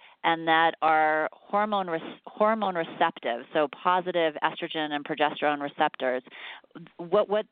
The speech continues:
what the, what the experts are actually finding is that some of those cancers actually respond much better or as well a-, as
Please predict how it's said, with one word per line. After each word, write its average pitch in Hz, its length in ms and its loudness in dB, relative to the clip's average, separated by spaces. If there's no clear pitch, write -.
what 196 240 -2
the, 185 380 0
what 190 300 -4
the 185 180 -4
experts 185 380 -4
are 180 60 0
actually 165 480 -2
finding 196 560 -2
is 151 240 -8
that 160 220 4
some 240 160 0
of 233 200 -2
those 196 180 2
cancers 226 580 -2
actually 180 360 -2
respond 175 600 0
much 180 280 0
better 185 300 4
or 165 300 0
as 202 400 4
well 196 520 2
a-, 143 200 -2
as 190 220 4